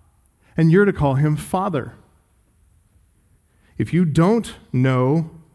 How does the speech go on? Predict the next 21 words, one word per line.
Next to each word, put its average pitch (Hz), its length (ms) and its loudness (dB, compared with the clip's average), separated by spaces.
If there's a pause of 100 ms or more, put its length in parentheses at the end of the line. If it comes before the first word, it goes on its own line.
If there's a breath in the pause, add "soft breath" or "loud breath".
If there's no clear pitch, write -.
(300)
this 160 280 0
God 135 340 0
as 135 220 0
your 135 180 2
Father 143 640 -2 (440 soft breath)
by 135 240 2
faith, 143 640 -2 (800 loud breath)
if 160 160 2
you 202 120 4
don't 196 380 2
know 185 300 4
Jesus 170 600 0
Christ, 175 540 0
his 151 200 2
Son, 175 440 0
as 151 160 2
your 180 200 4
Savior 165 580 2
and 143 240 0
your 160 220 2
Lord, 139 480 0